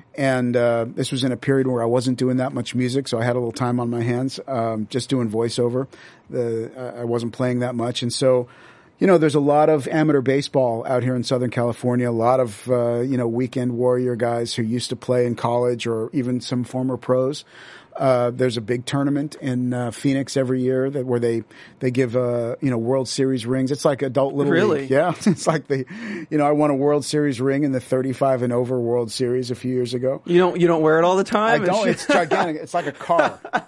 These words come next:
Speaker 1: It really looks like a World Series. I mean, it is a World Series ring. It's just gigantic on
Speaker 2: It's a
Speaker 1: your finger.
Speaker 2: conversation starter.
Speaker 1: It is a conversation piece. I should have worn it today. I didn't think about it.
Speaker 2: <laughs>
Speaker 1: Uh, I wore my seven horse ring, but,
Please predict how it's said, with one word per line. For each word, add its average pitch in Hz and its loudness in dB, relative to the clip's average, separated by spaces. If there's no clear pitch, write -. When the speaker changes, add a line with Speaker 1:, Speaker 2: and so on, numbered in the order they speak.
Speaker 1:
It 175 -2
really 233 4
looks 196 -2
like 156 0
a 147 0
World 151 0
Series. 156 -2
I 135 -6
mean, 156 0
it 170 2
is 180 2
a 151 2
World 127 0
Series 120 -4
ring. 110 -6
It's 107 -10
just - -6
gigantic 123 -4
on 110 -12
Speaker 2:
It's 214 -2
a 220 0
Speaker 1:
your 226 -4
finger. 240 -2
Speaker 2:
conversation 220 2
starter. 180 2
Speaker 1:
It 247 0
is 208 -2
a 226 0
conversation 143 -4
piece. 120 -6
I 135 -2
should 226 2
have 175 4
worn 151 2
it 107 -8
today. 120 -2
I 139 -2
didn't 139 4
think 151 2
about 120 -4
it. - -4
Speaker 2:
<laughs> - -20
Speaker 1:
Uh, - -2
I 147 2
wore 170 2
my 151 0
seven 143 -2
horse 120 -6
ring, 117 -4
but, 117 -4